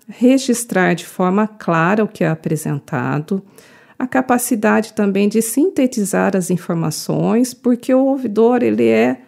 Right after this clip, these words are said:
um profissional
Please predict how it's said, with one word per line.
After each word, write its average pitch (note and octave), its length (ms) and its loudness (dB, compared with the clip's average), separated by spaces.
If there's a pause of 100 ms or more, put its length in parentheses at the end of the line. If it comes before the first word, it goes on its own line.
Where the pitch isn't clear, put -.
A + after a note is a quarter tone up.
(800)
um B3 460 6 (500)
profissional A3+ 1040 2